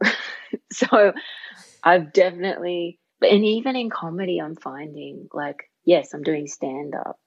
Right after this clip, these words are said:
but now I'm doing, like, other things around that as well. So it's like, "Oh, you're doing stand-up, but you're doing writing and then maybe doing some presenting." And then, the, like, there's just, like, a lot of different things happening. And I think that's maybe a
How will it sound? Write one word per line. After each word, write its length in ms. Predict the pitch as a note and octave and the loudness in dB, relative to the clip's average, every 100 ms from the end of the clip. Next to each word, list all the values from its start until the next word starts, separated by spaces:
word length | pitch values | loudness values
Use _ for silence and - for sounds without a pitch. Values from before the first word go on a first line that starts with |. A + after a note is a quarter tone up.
| _ - | _ 4
but 120 | E3+ | 6
now 240 | F3 E3+ | 6 6
I'm 140 | E3 D#3 | 4 4
doing, 280 | D#3 D3+ | 4 2
like, 240 | D3 C3+ - | 0 -2 -2
other 220 | C3 C3+ D3 | 0 0 -2
things 380 | C#3 C3+ C3 | -8 -16 -6
around 420 | - - - - - | -4 -2 -4 -6 -8
that 180 | - | -8
as 180 | - D3+ | -8 -8
well. 360 | - - - A#3 _ _ _ | -8 -4 -4 -6 _ _ _
So 280 | - D3+ C3+ | -2 2 2
it's 220 | B2 - | 0 -6
like, 320 | C3 C3+ - - | -10 -10 -14 0
"Oh, 160 | A#3 A#3 | 4 6
you're 140 | F#3 | 6
doing 160 | E3+ F3 | 4 -2
stand-up, 460 | - E3 - - - _ _ - | -4 -8 -8 -10 -14 _ _ 2
but 100 | E3 | 6
you're 100 | E3 | 6
doing 260 | E3 D#3 C#3+ | 4 -4 -6
writing 500 | C#3 C3 C3+ C#3 G2+ _ _ - | -6 -4 -6 -10 -16 _ _ -4
and 80 | D#3 | -2
then 140 | D#3 | 0
maybe 240 | D#3 D3+ D#3 | 0 0 0
doing 220 | D3+ D3 | -2 -4
some 200 | D3 C#3+ | -12 -10
presenting." 640 | D3 C3+ C#3 B2+ - - _ _ - | -10 -8 -10 -12 -16 -16 _ _ -6
And 120 | D#3+ | -2
then, 160 | E3 D#3+ | 0 2
the, 240 | D#3 - - | 2 2 2
like, 220 | D#3 - | 0 4
there's 220 | E3+ C#3+ | 2 2
just, 180 | E3+ - | 0 0
like, 160 | D#3 - _ _ | -2 -2 _ _
a 60 | E3 | 6
lot 220 | D#3+ D#3 | 6 6
of 240 | D3+ D3+ - _ _ - | 2 -4 -12 _ _ -4
different 480 | E3 D3+ D#3+ C#3+ - | -2 0 -2 -8 -6
things 440 | C#3+ C3+ C3+ F3+ - | -8 -8 -12 -10 -2
happening. 520 | C#3+ - C#3+ F3+ A3 - - - - | -2 -2 -8 -8 -8 -12 -16 -4 4
And 80 | F3+ | 4
I 60 | |
think 240 | D#3+ F3+ F3 | 4 0 4
that's 380 | D3+ - - - - _ | 4 2 -6 -20 -20 _
maybe 220 | B3+ C#4+ | 4 6
a 120 | F#3 | 4